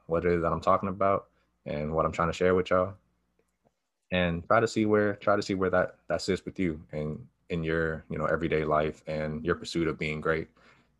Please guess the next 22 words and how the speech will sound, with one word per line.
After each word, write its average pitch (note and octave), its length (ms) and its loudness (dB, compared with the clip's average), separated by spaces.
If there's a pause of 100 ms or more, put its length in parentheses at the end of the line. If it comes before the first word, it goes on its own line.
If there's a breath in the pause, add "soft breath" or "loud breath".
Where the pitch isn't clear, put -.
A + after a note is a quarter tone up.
(140)
and D2 500 -2 (760)
all D#2+ 160 6
those D#2 180 2
great D2+ 220 0
things. D#2 420 -4 (1160)
As F2+ 120 -2
always, F#2 280 2
y'all, F#2 280 2 (1160)
um, C#2+ 460 0
we'll E2 120 2
be E2+ 120 0
back E2+ 340 2 (220)
with, D#2 340 -2 (340)
um, D2 360 0
the D2+ 60 0
next E2 200 0
episode F2 520 2
very E2 300 0
soon. F#2+ 380 0 (760 soft breath)
Um, D#2 180 0
until F2 240 4
then, G2 340 2